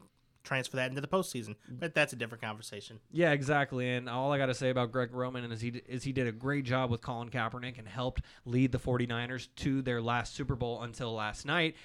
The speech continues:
Speaker 2: And we saw him do the same exact thing with Lamar Jackson this year. And he took Lamar Jackson, and I know a lot of work went into it for Lamar Jackson, but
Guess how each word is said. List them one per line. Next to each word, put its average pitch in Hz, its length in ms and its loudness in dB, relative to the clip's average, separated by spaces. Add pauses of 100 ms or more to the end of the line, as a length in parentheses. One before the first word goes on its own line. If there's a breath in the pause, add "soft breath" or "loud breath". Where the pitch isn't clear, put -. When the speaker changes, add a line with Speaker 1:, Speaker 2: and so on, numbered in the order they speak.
(120)
Speaker 2:
And 143 220 -2
we 143 100 0
saw 151 240 2
him 151 160 -2
do 143 100 0
the 127 100 -4
same 147 300 -2
exact 139 380 -2
thing 131 220 -2 (200 loud breath)
with 120 160 0
Lamar 123 320 2
Jackson 120 500 0
this 135 240 -4
year. 113 240 0 (280 loud breath)
And 123 200 -4
he 147 80 0
took 214 240 4
Lamar 185 300 2
Jackson, 165 400 0
and 143 100 -8
I 147 120 -6
know 165 200 -2
a - 20 2
lot 147 200 0
of 139 80 -2
work 143 240 -4
went 131 140 -6
into 135 260 -8
it 120 160 -6
for 123 140 -6
Lamar 117 280 -4
Jackson, 110 540 -8
but 113 200 -6